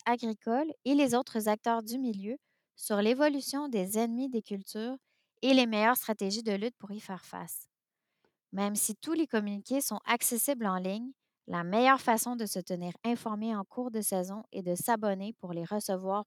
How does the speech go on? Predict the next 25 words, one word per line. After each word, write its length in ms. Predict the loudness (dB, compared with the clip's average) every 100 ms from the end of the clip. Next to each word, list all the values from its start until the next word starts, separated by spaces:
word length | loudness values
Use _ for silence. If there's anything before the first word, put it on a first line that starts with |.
| -6
par 180 | -8 -6
courriel. 540 | -8 -8 -8 -8 -10 _ _ _ _ _ _ -4
Les 180 | 2 4
avertissements, 680 | 4 2 0 -2 -2 -6 -8 _ -8
qui 100 | -4
sont 200 | -2 -4
des 100 | -6
communiqués 600 | -6 -8 -8 -10 -8 -8
très 260 | -4 -4
courts 320 | -4 -4 -6 -6
permettant 1000 | -8 -6 -6 -8 _ _ _ -2 0 0
de 120 | -2
suivre 340 | -2 -4 2
l'actualité 640 | 2 2 0 0 0 0 0
entourant 380 | 0 0 2
les 140 | 4 4
ravageurs, 600 | 2 2 2 0 -2 -4 _ -20 -20 -10
sont 220 | -4 -2
facilement 580 | 4 4 4 0 -4 -6
consultables 800 | -4 -2 -2 -4 2 4 4 0 -2
à 120 | 0
l'aide 200 | 2 2
d'un 160 | 0 -2
appareil 440 | -4 -6 -6 -4
mobile. 540 | -6 -8 -6 -4 -4